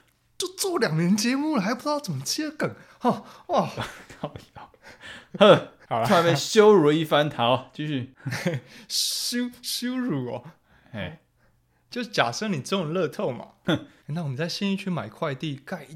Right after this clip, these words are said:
Speaker 1: 栋自己雍容华贵，哦，不行，我要换一下我的，我的声音的演绎的方法。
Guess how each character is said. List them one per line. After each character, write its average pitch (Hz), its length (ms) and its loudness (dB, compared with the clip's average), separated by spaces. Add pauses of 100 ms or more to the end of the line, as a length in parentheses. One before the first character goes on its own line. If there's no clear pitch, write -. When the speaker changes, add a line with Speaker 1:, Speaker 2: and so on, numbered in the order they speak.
Speaker 1:
栋 151 220 -6
自 - 160 -4
己 131 200 -10 (200)
雍 226 260 -4
容 156 180 -2
华 127 320 -10
贵， 147 220 -4 (280)
哦， 123 80 -10
不 127 100 -10
行， 123 240 -12
我 110 80 -8
要 120 60 -6
换 127 200 -8
一 113 40 -10
下 127 200 -4
我 107 160 -12
的， 117 340 -12 (800)
我 123 120 -12
的 113 140 -12 (720)
声 - 280 -6
音 151 160 -4
的 127 260 -8
演 127 160 -12
绎 131 160 -6
的 117 60 -6
方 127 220 -10
法。 - 200 -20